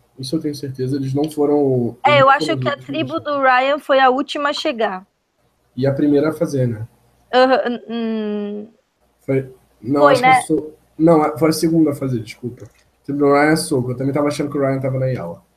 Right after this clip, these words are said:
Speaker 2: <laughs>
Speaker 1: Só que
Speaker 2: A gente
Speaker 1: voltando
Speaker 2: demora
Speaker 1: pro
Speaker 2: um
Speaker 1: início do
Speaker 2: pouquinho
Speaker 1: debate.
Speaker 2: nessa parte que depois que
Speaker 1: É.
Speaker 2: mistura.
Speaker 1: Gente, swap é muito ru-, é,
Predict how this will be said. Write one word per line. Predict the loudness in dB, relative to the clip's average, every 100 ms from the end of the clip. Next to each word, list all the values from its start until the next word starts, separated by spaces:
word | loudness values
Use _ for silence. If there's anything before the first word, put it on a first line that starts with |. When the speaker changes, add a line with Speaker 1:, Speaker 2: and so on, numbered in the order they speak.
| _ _ _ -12
Speaker 2:
<laughs> |
Speaker 1:
Só | -8 -4 -2 -2 -2 -4 -6 -14 -10 -6 -6 -8 -10 -2
que |
Speaker 2:
A | 0
gente | 2
Speaker 1:
voltando | 2
Speaker 2:
demora | 4 4 4 4
Speaker 1:
pro |
Speaker 2:
um | 2
Speaker 1:
início | -4
do | -6
Speaker 2:
pouquinho | -6
Speaker 1:
debate. | -2 -2
Speaker 2:
nessa | 0 0
parte | 2 0 0 -8
que | -10
depois | -4 -4 -4 -6
que | -2
Speaker 1:
É. | -4
Speaker 2:
mistura. | -6 -12 -12 -10 0
Speaker 1:
Gente, | 0 0
swap | 0 4 4 4
é |
muito | 0 0 -2
ru-, | -2
é, | -2